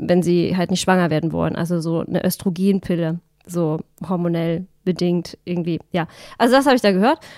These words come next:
Und, ähm, ja, also da bist du quasi in einem Zustand des Erwachens und du siehst die Wahrheit und, äh, ähm, hast, äh,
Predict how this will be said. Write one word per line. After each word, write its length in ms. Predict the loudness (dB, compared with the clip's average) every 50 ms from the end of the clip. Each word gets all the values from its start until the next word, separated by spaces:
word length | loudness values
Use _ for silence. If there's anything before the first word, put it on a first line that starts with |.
| -20 -6 _
Und, 380 | 6 8 8 8 8 4 2 2
ähm, 500 | 4 6 6 8 6 6 4 2 0 0 -4 -8 _ _ _ _ _ _ _ _ _ 0
ja, 240 | 4 4 4 4 4
also 460 | 2 0 2 4 4 4 4 4 2 0 -6 -14 _ _ _ _ _ _ _ _ 4
da 180 | 6 6 6
bist 200 | 6 4 2 2
du 80 | 0 0
quasi 280 | 2 2 2 4 4 4
in 80 | 4
einem 100 | 4 2
Zustand 500 | 2 2 2 2 4 4 2 2 2 2
des 180 | 0 0 0 -2
Erwachens 760 | -2 -2 0 0 0 -4 -4 -6 -8 -8 -8 -10 -12 -12 -16 -20 -20 -20 _ -12 _
und 280 | -4 -4 -4 -6 -8 -14 -20 _ _
du 100 | -2 -2 0
siehst 200 | 0 0 -2 -2
die 100 | 0 2 4
Wahrheit 500 | 4 4 4 2 -2 -4 -4 -6 -10 -12 -6
und, 520 | -2 0 0 0 0 0 -2 -4 -4 -4
äh, 300 | -2 0 0 0 0 -2 -4 -8 -14 -20 -20 -20 -20 -20 -20 _ _ _ -4
ähm, 680 | -2 0 0 0 0 0 -2 -2 -2 -2 -2 -4 -6 -10 -14 -20 -20 -18 -12 -8
hast, 320 | -8 -6 -6 -8 -10 -8
äh, 40 | -6